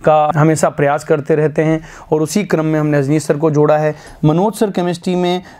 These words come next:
जो कि एचओडी of the chemistry department हैं, हमारे साथ एक बहुत मजबूत कड़ी के रूप में हैं। रविंदर सर को भी हमने जोड़ा है, जिन्होंने न्यूक्लियस में बहुत अच्छी सेवाएं दी हैं। सौरभ सर, अ, केमिस्ट्री में बहुत अच्छे-अच्छे इंस्टीट्यूट में उन्होंने पढ़ाया हुआ है।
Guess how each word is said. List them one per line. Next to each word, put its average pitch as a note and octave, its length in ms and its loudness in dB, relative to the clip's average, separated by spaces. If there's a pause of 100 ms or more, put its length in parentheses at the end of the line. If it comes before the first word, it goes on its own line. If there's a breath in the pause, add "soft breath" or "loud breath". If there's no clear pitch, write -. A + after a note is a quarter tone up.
(100)
जो D3 200 2
कि D3 120 0
एचओडी D3+ 340 2
of D#3+ 100 2
the D3+ 120 -2
chemistry D3+ 440 -2
department D3 540 0
हैं, D#3 240 0
हमारे D3+ 320 2
साथ D3 220 0
एक C#3 120 0
बहुत D3 200 0
मजबूत D3 320 0
कड़ी D3+ 240 -2
के D3+ 120 0
रूप D3 280 0
में D3+ 100 2
हैं। D3+ 240 0 (320 loud breath)
रविंदर D#3 360 0
सर G#3 160 -2
को F3+ 140 0
भी F3 120 0
हमने E3 220 0
जोड़ा D3+ 300 0
है, D3+ 180 0
जिन्होंने C#3+ 360 0
न्यूक्लियस D3 420 2
में D#3 200 0 (280 loud breath)
बहुत D3 200 2
अच्छी D#3 220 0
सेवाएं D3 400 0
दी D3+ 140 2
हैं। D3 300 0 (200 loud breath)
सौरभ E3 360 0
सर, F3+ 260 0
अ, D#3 240 -2
केमिस्ट्री D#3 440 -2
में D#3+ 220 0
बहुत D#3 340 0
अच्छे-अच्छे D#3 420 0
इंस्टीट्यूट D3+ 380 0
में D3+ 120 2
उन्होंने D3 200 4
पढ़ाया C#3+ 340 2
हुआ C#3+ 220 2
है। D3 160 0